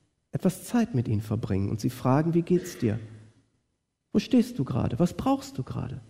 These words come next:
Wie wäre das, wenn jeder von euch für drei Leute in der kommenden Woche Verantwortung übernimmt und jeden Tag sich um diese drei Menschen kümmert? So als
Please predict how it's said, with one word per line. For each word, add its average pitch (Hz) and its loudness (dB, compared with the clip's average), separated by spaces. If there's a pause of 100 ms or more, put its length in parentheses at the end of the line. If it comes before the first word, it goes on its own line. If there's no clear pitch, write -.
(1500)
Wie 240 4
wäre 262 8
das, 127 4
wenn 156 8 (680)
jeder 233 8
von 247 2
euch 165 4 (120)
für 190 2
drei 208 6
Leute 147 4 (520)
in 143 0
der 143 4
kommenden 190 4
Woche 165 0
Verantwortung 123 0
übernimmt 113 -2 (1000)
und - -4
jeden 127 6
Tag 190 2 (2000)
sich 143 2
um 123 6
diese 220 6
drei 160 2
Menschen 139 2
kümmert? 107 0 (1400)
So - -2
als - -2